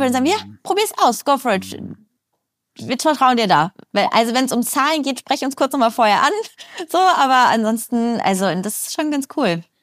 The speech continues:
Speaker 2: Das ist diese Startup-Mentalität, die du vorhin genannt hast.
Speaker 1: Ja, voll. Das, es macht echt Spaß, aber wirklich,
Speaker 2: Das
Speaker 1: das ist
Speaker 2: find ich
Speaker 1: echt
Speaker 2: gut.
Speaker 1: nice.
Speaker 2: Das heißt, wenn ich jetzt kommen würde und sagen würde so, „Ey, ich will mitmachen und, äh,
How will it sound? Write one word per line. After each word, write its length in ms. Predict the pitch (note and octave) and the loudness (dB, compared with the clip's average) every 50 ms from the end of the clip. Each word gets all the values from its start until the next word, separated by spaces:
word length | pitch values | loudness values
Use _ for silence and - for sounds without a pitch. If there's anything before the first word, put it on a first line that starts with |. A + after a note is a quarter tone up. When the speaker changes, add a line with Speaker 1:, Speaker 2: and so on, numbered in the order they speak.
| _ _ _ _ _ _ _ | _ _ _ _ _ _ _
Speaker 2:
Das 160 | - C#3 C3+ | -8 -8 -8
ist 80 | C3+ - | -6 -6
diese 160 | E3 D3+ D#3+ | -6 -6 -6
Startup-Mentalität, 1000 | D3 - - F#3 F#3+ G3 G3 F#3+ F3 D3+ C#3 C3 C#3 C#3 C3 B2+ - C3+ C3 - | -6 -2 0 2 2 2 0 0 0 -2 -2 -2 -2 -4 -4 -2 -2 -4 -4 -4
die 60 | B2 | -6
du 80 | B2 A#2 | -8 -6
vorhin 180 | - C3 B2 | -6 -4 -4
genannt 320 | B2 A#2+ A#2 A#2 A#2 - A#2+ | -4 -4 -4 -6 -6 -8 -8
hast. 300 | A#2 A#2+ - - _ _ _ _ _ _ - | -10 -10 -12 -16 _ _ _ _ _ _ -2
Speaker 1:
Ja, 180 | B3+ C4+ C4 B3 | 0 0 0 0
voll. 340 | B3+ - A#3 G#3+ F#3 E3+ - _ _ _ _ _ _ _ _ _ | 0 2 2 2 2 0 -4 _ _ _ _ _ _ _ _ _
Das, 260 | G#3 G3+ G3 - - | -2 -2 -2 -4 -4
es 220 | - G3 F#3+ - | -4 -4 -2 -2
macht 220 | G#3+ G#3+ - - - | -2 -4 -4 -4 -8
echt 180 | G3+ - - | -8 -8 -8
Spaß, 380 | - - G#3 F3+ E3+ E3 - - | -6 -2 0 2 2 2 0 -4
aber 160 | - F3 E3+ | -4 -2 -2
wirklich, 260 | F#3 F#3+ - E3+ D#3+ | -2 -2 -2 -4 -4
Speaker 2:
Das 120 | - E3+ E3 | -4 -6 -6
Speaker 1:
das 0 | |
ist 60 | E3+ | -6
Speaker 2:
find 100 | E3 D#3+ | -4 -4
ich 120 | - F#3 | -4 -4
Speaker 1:
echt 60 | - - | -4 -4
Speaker 2:
gut. 80 | F3+ E3+ | -2 -2
Speaker 1:
nice. 300 | D#3+ D#3 - - - _ _ _ _ _ _ _ | -2 -2 -4 -6 -14 _ _ _ _ _ _ _
Speaker 2:
Das 180 | _ D3+ C#3+ - | _ -6 -2 0
heißt, 160 | F#3 G#3+ G#3 G#3+ | 0 0 0 -2
wenn 100 | F3+ A3 | -4 -2
ich 80 | G#3 | -2
jetzt 160 | A#3+ G3+ - | -2 -2 0
kommen 220 | - - F#3 G#3 B3 | 0 0 0 0 0
würde 300 | D#4 D#4+ D#4+ F#4 F#4 E4+ | -2 -2 -2 -2 -2 -2
und 100 | C4+ F#3+ | -2 0
sagen 180 | F3+ F#3 F#3+ F#3+ | 0 0 0 0
würde 120 | F#3 F3+ E3 | -2 -2 -2
so, 60 | F3 | -2
„Ey, 100 | F3 F#3 F#3+ | -2 -2 -4
ich 100 | - - | -2 -4
will 80 | E3 F3 | -4 -4
mitmachen 480 | G3+ - - C4 C4 - B3+ A#3+ A3+ | -4 -4 -4 -4 -4 -2 -4 -6 -4
und, 240 | G#3 G3 F#3+ F3+ F#3 | -4 -4 -4 -4 -4
äh, 360 | F#3+ F3 E3+ E3+ E3 D#3+ D#3+ | -2 -2 0 0 0 -2 -4